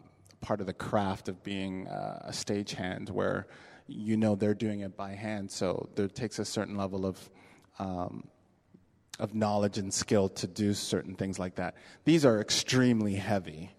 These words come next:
So even more reason why it's on a motorized system to help lift them up throughout the piece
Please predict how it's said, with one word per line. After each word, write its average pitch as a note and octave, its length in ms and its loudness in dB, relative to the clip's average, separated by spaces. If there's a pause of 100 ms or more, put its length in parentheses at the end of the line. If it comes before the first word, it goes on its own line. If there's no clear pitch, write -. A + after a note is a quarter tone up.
(360)
So G2+ 500 6 (680)
even A2 260 2
more A2+ 240 12
reason G#2 320 6
why G2+ 400 0
it's - 180 -4
on G#2 140 2
a G2 60 0
motorized G2 640 2
system G2 520 -2
to G#2 160 -8
help G2 340 0
lift G2 280 -4
them F#2 180 -4
up F#2 200 -4
throughout F2+ 440 -4
the G2+ 80 -8
piece - 540 -8